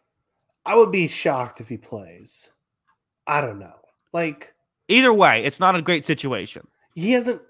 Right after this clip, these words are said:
Speaker 1: kicked the ball since December fourth.
Speaker 2: It's, it says, yes, five days ago, Eagles punter Aaron Sipos says he's ready to go for Super Bowl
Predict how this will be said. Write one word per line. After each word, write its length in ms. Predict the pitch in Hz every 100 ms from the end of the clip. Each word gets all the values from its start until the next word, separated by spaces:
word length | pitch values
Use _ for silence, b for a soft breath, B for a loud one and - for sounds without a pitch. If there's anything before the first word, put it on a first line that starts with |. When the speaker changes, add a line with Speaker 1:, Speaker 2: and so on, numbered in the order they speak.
| _
Speaker 1:
kicked 220 | - 233 -
the 40 |
ball 300 | 165 185 208
since 420 | 196 202 175 -
December 800 | - 165 160 220 262 180 - - _
fourth. 640 | - - - 254 277 135 -
Speaker 2:
It's, 260 | 165 - -
it 140 | 165
says, 240 | 202 196 185
yes, 120 | 151
five 300 | - 208 208
days 200 | 202 175
ago, 340 | 165 156 151
Eagles 280 | - 185 214
punter 420 | 220 180 165 170 -
Aaron 240 | 139 147
Sipos 400 | 151 156 147 131
says 300 | 127 139 127
he's 180 | - 123
ready 200 | 123 170
to 60 | 185
go 280 | 143 127 123
for 160 | -
Super 260 | 120 147 139
Bowl 400 | 127 120 113 110